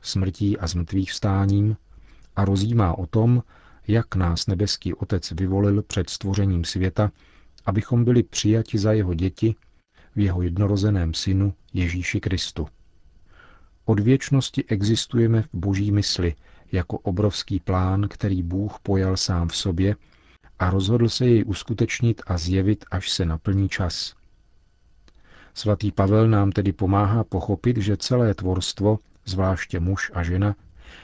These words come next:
není dílem náhody, nýbrž odpovědí na líbezný plán věčné inteligence Boha, který tvořivou a vykupitelskou mocí svého slova dává počátek světu.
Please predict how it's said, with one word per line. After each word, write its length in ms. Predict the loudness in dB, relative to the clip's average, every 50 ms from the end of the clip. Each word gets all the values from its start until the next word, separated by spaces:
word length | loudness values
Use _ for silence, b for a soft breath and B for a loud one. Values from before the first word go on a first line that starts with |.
| B B
není 300 | 2 4 4 4 4 2
dílem 400 | 0 2 2 4 4 4 4 2
náhody, 560 | 2 0 0 0 0 0 -2 2 2 0 0 b b b b b b b b
nýbrž 440 | 0 0 0 2 0 0 -2 -2 -4 -4
odpovědí 760 | -2 -2 -4 -2 -2 -2 0 2 2 0 2 0 0 0 2 0
na 120 | 0 0
líbezný 580 | 0 -2 -2 0 0 0 0 2 2 2 0 0
plán 400 | 0 0 0 2 2 0 0 0
věčné 480 | 0 -2 -2 -2 -2 0 0 0 0
inteligence 800 | 0 0 -2 0 0 0 0 2 2 2 2 2 0 0 -2 -2
Boha, 340 | -2 -2 -2 0 0 -2 -4 -6 -12 -20 B B B B B B B
který 340 | B -4 -2 0 0 0 -2
tvořivou 680 | -2 -2 -2 -2 0 0 0 2 2 2 2 2 0 -2 -4 -6
a 80 | -4
vykupitelskou 880 | -4 -4 -2 -4 -4 -2 -2 -2 0 0 0 0 -2 -4 -2 -2 0 0
mocí 380 | 0 -2 -2 -2 -4 -4 -2 -2
svého 380 | -4 -4 -2 -2 -2 -2 -4
slova 420 | -6 -4 -2 -2 0 2 0 0 0 b b b b b b b b
dává 520 | -2 -2 0 2 2 2 2 2 0 0 0
počátek 600 | -2 -2 -2 -2 0 0 -2 -2 -2 -4 -4 -4
světu. 400 | -4 -4 -4 -4 -4 -6 -10